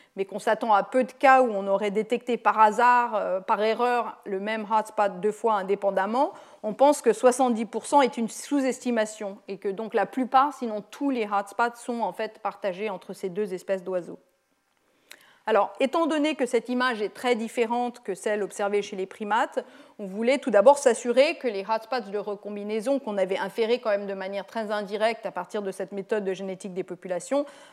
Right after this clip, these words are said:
euh, sont vraiment valides. Alors, pour cela, on a utilisé une deuxième propriété de la recombinaison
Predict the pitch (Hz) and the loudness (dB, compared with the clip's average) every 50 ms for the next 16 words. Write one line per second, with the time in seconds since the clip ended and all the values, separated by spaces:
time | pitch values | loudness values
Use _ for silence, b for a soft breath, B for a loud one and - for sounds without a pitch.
0 | B B - 180 180 170 165 - 208 196 175 185 196 214 226 226 214 214 208 196 | B B -4 -4 -4 -4 -4 -6 -6 -4 -2 -2 0 0 2 2 2 2 2 0
1 | 196 190 175 180 180 185 - _ _ _ _ _ _ _ _ _ _ _ _ - | -2 -8 -8 -10 -12 -14 -18 _ _ _ _ _ _ _ _ _ _ _ _ -20
2 | _ _ _ _ - - b b b b b b 180 185 196 196 - 269 277 - | _ _ _ _ -20 -20 b b b b b b 0 0 0 0 -2 -4 -4 0
3 | - 294 285 302 339 349 311 277 240 240 233 - 247 233 240 226 302 302 - 240 | 4 6 6 6 6 4 2 2 0 0 -2 -4 -4 -4 -2 -2 -2 -2 0 0
4 | 226 202 254 269 254 254 302 311 320 302 - 277 254 - - 254 240 226 - 320 | 0 2 2 0 2 2 0 0 0 -2 -2 -2 -2 -2 -2 -4 -4 -2 -2 0
5 | 254 247 214 220 220 220 233 226 226 214 214 208 208 196 208 214 262 | 2 2 2 2 0 -4 -4 -6 -6 -4 -4 -6 -6 -6 -6 -8 -10